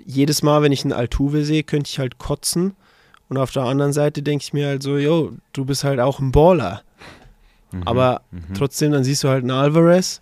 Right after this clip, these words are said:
Speaker 1: dann denke ich mir auch, yo, du spielst halt in der, in der Mannschaft mit, die haben halt beschissen. So, kann ich, kann ich euch leider nicht,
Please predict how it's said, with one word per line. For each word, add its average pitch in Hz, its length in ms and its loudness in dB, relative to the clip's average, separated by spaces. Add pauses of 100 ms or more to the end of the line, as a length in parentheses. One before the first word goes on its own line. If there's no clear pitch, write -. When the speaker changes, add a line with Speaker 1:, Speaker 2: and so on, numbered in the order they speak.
(360)
Speaker 1:
dann 127 80 2
denke 135 160 4
ich - 80 -4
mir 156 100 4
auch, 165 200 2
yo, 139 300 -2 (180)
du 131 100 -4
spielst - 320 0
halt 143 120 2
in 143 120 2
der, 143 120 2 (220)
in 135 200 -4
der 143 80 0
Mannschaft 143 420 -2
mit, 156 160 -2
die 156 100 2
haben 151 140 0
halt 151 120 -2
beschissen. 143 460 -4
So, 120 160 -4 (100)
kann 131 160 -4
ich, 139 280 0
kann 135 160 -4
ich 139 120 0
euch 123 160 0
leider 135 320 2
nicht, - 500 -6